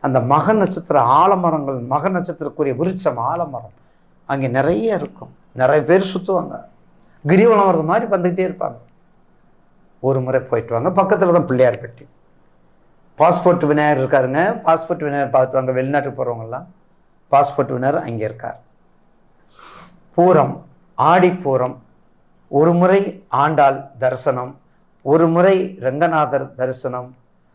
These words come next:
ஒரு முறை உப்புளியப்பன் தரிசனம். உப்புளியப்பன் கோவில் ஒரு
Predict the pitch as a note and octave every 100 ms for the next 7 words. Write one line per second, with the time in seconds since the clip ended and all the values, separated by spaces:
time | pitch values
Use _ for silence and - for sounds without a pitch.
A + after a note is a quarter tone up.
0 | _ - D3 D#3+ E3+ F#3+ F#3+ - C#3+ D3
1 | - G#3 F#3 F#3 D#3+ D#3 - - - -
2 | A2+ B2 _ _ _ _ _ _ _ _
3 | _ _ _ _ _ _ _ _ _ _
4 | _ C#3 D3 G3+ F#3+ F3 F3+ C3+ - A2+
5 | - - - _ _ _ _ _ _ _
6 | _ - C3